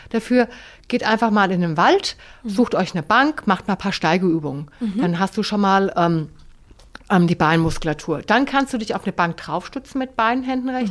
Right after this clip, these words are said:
Speaker 2: Mhm.
Speaker 1: und links, machst Liegestütze. Dann hast du schon mal so ein bisschen, ähm, die Arme trainiert. Dann drehst du dich einfach mal um und machst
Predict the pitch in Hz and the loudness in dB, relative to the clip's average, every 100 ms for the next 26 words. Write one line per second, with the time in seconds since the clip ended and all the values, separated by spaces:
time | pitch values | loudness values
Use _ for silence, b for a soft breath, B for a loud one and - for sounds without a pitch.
0 | 233 262 269 302 - B B 240 - - | -2 -4 -4 -8 -14 B B -2 -2 -12
1 | _ 156 180 180 170 - 135 - 139 B | _ 0 2 4 0 -4 -10 -10 -14 B
2 | B 190 202 233 233 226 220 226 208 214 | B -4 -2 -2 -2 0 2 0 -2 -2
3 | 226 220 B B B - 208 208 220 175 | -2 -4 B B B -4 0 0 2 2
4 | 185 180 190 165 165 B B 214 214 240 | 2 0 -4 -6 -6 B B -4 2 0
5 | 233 214 214 196 190 185 175 196 269 359 | 0 -4 -2 -2 0 0 0 0 0 -2
6 | B B B 208 214 208 - | B B B 2 4 4 0